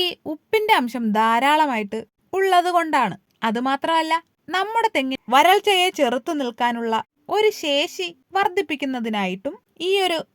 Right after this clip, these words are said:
കല്ലുപ്പ് പ്രയോഗിക്കാം. ഈ ഒരു കല്ലുപ്പ് പ്രയോഗം നല്ലതാണ്. ഏകദേശം ഒരു വർഷമൊക്കെ കഴിഞ്ഞിട്ടുള്ള തെങ്ങാണെന്നുണ്ടെങ്കിൽ അഞ്ഞൂറ് ഗ്രാം അളവിൽ വരെ നമുക്ക് കല്ലുപ്പ് ചേർത്ത് കൊടുക്കാവുന്നതാണ്. അതേപോലെ തന്നെ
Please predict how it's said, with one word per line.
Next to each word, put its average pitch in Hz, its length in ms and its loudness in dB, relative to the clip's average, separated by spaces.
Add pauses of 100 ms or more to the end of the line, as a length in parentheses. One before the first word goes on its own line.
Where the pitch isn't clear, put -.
(160)
കല്ലുപ്പ് 359 460 2
പ്രയോഗിക്കാം. 202 560 -4 (300)
ഈ - 20 4 (140)
ഒരു 381 120 0 (100)
കല്ലുപ്പ് 302 500 2
പ്രയോഗം 240 480 0 (240)
നല്ലതാണ്. 302 520 0 (360)
ഏകദേശം 415 480 2 (200)
ഒരു 480 220 2
വർഷമൊക്കെ 311 480 0
കഴിഞ്ഞിട്ടുള്ള 226 460 -2 (100)
തെങ്ങാണെന്നുണ്ടെങ്കിൽ 180 960 -6 (280)
അഞ്ഞൂറ് 440 520 0
ഗ്രാം 320 240 4 (300)
അളവിൽ 247 360 0
വരെ 190 180 0 (480)
നമുക്ക് 214 380 -6 (280)
കല്ലുപ്പ് 277 460 -2 (320)
ചേർത്ത് 247 340 -6
കൊടുക്കാവുന്നതാണ്. 170 720 -8 (380)
അതേപോലെ 277 640 0
തന്നെ 311 180 -6